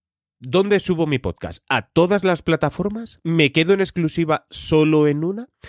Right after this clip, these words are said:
¿Me quedo en todas pero en una de ellas ofrezco contenidos exclusivos? ¿Lo subo solo a mi página web?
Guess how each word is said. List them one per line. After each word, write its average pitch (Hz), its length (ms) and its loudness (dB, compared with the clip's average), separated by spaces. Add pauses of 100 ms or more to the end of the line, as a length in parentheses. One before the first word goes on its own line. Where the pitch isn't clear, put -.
(140)
¿Me 165 220 2
quedo 196 180 2
en 214 120 2
todas 202 280 2
pero 160 260 4
en 151 120 0
una 170 240 0
de 156 80 0
ellas 147 260 -2
ofrezco 143 420 -2
contenidos 127 600 -2
exclusivos? 147 840 -6 (460)
¿Lo 110 160 -4
subo 147 240 -2
solo 170 280 2
a 156 60 2
mi 143 120 -2
página 139 360 -4
web? 165 220 -6